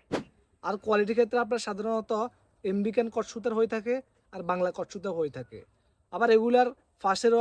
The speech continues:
আপনার বিভিন্ন রকমের সাইজ হয়ে থাকে, যেমন কোনোটা ফাঁসে দশ হাত, কোনোটা ফাঁসে পনেরো হাত, কোনোটা বিশ হাত, এরকম সর্বোচ্চ আপনার পঞ্চাশ হাত পর্যন্ত হয়ে থাকে। আলহামদুলিল্লাহ, এই জালগুলো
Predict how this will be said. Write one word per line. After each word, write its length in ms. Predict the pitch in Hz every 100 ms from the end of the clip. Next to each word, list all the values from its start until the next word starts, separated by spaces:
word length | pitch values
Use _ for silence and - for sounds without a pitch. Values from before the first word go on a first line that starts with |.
| 226
আপনার 220 | - 226
বিভিন্ন 200 | 202 208 208
রকমের 260 | 214 226 226 -
সাইজ 200 | 196 196
হয়ে 100 | 196 190
থাকে, 200 | 185 208 233 _ _ -
যেমন 160 | 175 214 208
কোনোটা 220 | 208 226 -
ফাঁসে 260 | 190 - 208
দশ 100 | 196 196
হাত, 100 | 214 - _ _ _ -
কোনোটা 220 | 175 180 202
ফাঁসে 220 | 190 220 202
পনেরো 240 | 196 190 202
হাত, 120 | 214 _ _ _ -
কোনোটা 220 | 180 208 208
বিশ 120 | 196 226
হাত, 100 | 226 214
এরকম 220 | 196 196 180
সর্বোচ্চ 260 | 175 196 214
আপনার 160 | 196 214
পঞ্চাশ 260 | 202 180 170
হাত 80 | 190 -
পর্যন্ত 320 | 180 190 175 233 - _ _ _
হয়ে 160 | 175 165 135
থাকে। 200 | 127 98 _ _ _ _ _ - 180
আলহামদুলিল্লাহ, 420 | 196 240 247 247
এই 40 | 220
জালগুলো 240 | 208 226